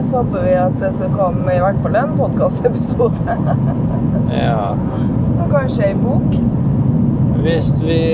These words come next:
Speaker 2: eh, får det til.
Speaker 1: Ja.
Speaker 2: Det er jo ikke bare bare å skrive bok.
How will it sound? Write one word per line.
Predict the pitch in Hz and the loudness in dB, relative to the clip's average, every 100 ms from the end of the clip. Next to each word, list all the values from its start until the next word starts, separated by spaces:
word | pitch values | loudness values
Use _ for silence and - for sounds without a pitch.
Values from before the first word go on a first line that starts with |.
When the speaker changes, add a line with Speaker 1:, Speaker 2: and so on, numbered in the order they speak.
| 160 | 2
Speaker 2:
eh, | 156 151 156 | 2 2 0
får | 147 156 | 0 0
det | 165 | 0
til. | - 208 156 - - - - - - - - - - - - | 2 2 2 2 2 2 2 2 0 0 0 2 2 2 2
Speaker 1:
Ja. | - 180 | 2 2
Speaker 2:
Det | 220 - | 2 2
er | 165 | 2
jo | 160 - | 2 2
ikke | - - | 0 2
bare | 165 180 139 | 2 2 2
bare | 131 139 131 | 4 4 2
å | |
skrive | - 135 123 147 | 2 2 2 2
bok. | 135 165 147 - | 2 2 2 2